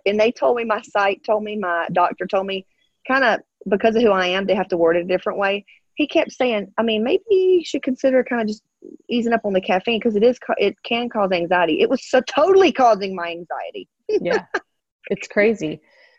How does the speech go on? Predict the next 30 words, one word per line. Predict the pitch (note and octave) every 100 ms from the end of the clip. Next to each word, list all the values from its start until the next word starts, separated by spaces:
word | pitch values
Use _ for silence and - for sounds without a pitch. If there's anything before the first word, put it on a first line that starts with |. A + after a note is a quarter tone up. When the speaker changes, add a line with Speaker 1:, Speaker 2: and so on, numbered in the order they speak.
| _ _ _ _ -
Speaker 2:
And | G#3+
you | G#3+
Speaker 1:
Oh, |
Speaker 2:
know, | A3+
Speaker 1:
what | B3
do |
you | C#4
Speaker 2:
something | A3+ A3
else | G#3 G3+ G#3
I | A3
learned | F#3 F3+ F3+ F3 F3+ - _ -
in | G3 F#3+
your | F3+ D#3
group | E3+ F#3+ E3+ - -
with | - F#3 F3+ - -
the | F3+ F#3 E3+
food | - F#3
sensitivities | - F#3+ - F#3 G3+ F#3 G3 G3+ -
is, | F3+ E3
um, | F3 E3+ E3 D#3+ - _ _ _ _ _ -
this | G3 G3
was | F3+ - _ _ _
probably | - F#3+ F#3 F3+
about | F3 E3+ E3
a |
month | D#3+ D#3+
ago, | D#3+ E3 D#3
but | E3
I | E3+ - F3+ -
ate, | G3 G3